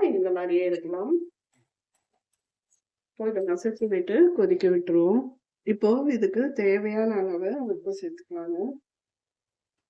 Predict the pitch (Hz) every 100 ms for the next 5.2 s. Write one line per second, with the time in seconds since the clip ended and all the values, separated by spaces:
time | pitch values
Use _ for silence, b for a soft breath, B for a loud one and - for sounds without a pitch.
0 | _ _ _ _ _ _ _ _ _ _
1 | _ _ _ _ _ _ _ _ _ _
2 | _ _ _ _ _ _ _ _ _ _
3 | _ - 196 196 196 190 185 180 233 233
4 | 208 196 180 220 359 339 - 180 190 214
5 | 220 226